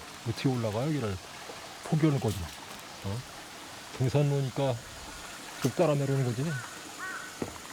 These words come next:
등산로가 아니면은 아예, 아예 뭐, 포기하는 거야, 포기.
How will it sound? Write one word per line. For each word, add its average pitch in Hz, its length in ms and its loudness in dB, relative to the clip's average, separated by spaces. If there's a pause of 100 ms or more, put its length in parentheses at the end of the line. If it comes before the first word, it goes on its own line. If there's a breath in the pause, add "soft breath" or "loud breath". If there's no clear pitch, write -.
(300)
등산로가 143 520 6
아니면은 139 380 6
아예, 151 400 6 (1200)
아예 120 180 6
뭐, 151 320 4 (1600)
포기하는 165 300 8
거야, 139 140 4
포기. 127 300 4